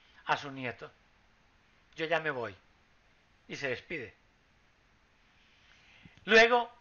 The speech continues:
pasa otro. Un segundo. "Si él perdonó, yo no perdono". Y cuenta algo parecido. "Ellos me iban a asaltar y él me degolló".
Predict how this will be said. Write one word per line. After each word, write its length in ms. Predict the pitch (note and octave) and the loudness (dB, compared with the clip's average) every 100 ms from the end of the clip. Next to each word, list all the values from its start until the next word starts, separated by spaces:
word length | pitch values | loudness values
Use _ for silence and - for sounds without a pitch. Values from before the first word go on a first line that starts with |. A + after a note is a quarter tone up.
| - _ _ | -20 _ _
pasa 380 | B3 A3+ - G3 | 8 8 8 8
otro. 400 | F#3 - C3+ G#2+ - _ _ _ _ _ _ _ _ _ _ _ _ | 6 2 -8 -10 -20 _ _ _ _ _ _ _ _ _ _ _ _
Un 140 | G#3+ G#3+ | -12 -2
segundo. 580 | G#3 F3 F3 C#3+ A#2+ G2+ - _ _ - _ - - - - | 0 0 -4 -8 -12 -14 -20 _ _ -20 _ -20 -20 -20 -20
"Si 180 | - A3 | -8 2
él 120 | G#3+ | 2
perdonó, 440 | G#3 G#3+ F3+ E3 F#3+ | 4 2 2 0 0
yo 160 | F#3+ | 0
no 140 | F#3+ F#3 | -2 -2
perdono". 480 | F3+ D3+ B2+ G#2+ G2+ - _ _ _ _ _ _ _ _ _ _ _ _ _ _ _ _ _ - _ - _ | -2 -2 -4 -6 -16 -20 _ _ _ _ _ _ _ _ _ _ _ _ _ _ _ _ _ -20 _ -20 _
Y 140 | A#3 A3+ | -8 -8
cuenta 400 | - G3 G3 G#3 | -4 -4 4 4
algo 240 | G3+ G#3 | 4 0
parecido. 600 | F3 D3+ - F#3+ C#3+ A2 - _ _ - - | 0 0 -2 -6 -6 -8 -16 _ _ -20 -6
"Ellos 260 | F#3+ G3+ G#3 | -2 0 0
me 100 | G3 | -2
iban 220 | G3 F3+ | 0 2
a 40 | E3 | 2
asaltar 580 | C#3+ C3+ - D#3 A#2+ - - _ - - - | 0 -6 0 0 0 -8 -20 _ -20 -20 -20
y 120 | F#3 F#3+ | -6 -4
él 100 | F#3 | 0
me 120 | F3+ | 0
degolló". 520 | D#3+ C3+ B2+ C3+ G#2+ | 0 -2 -4 -4 -4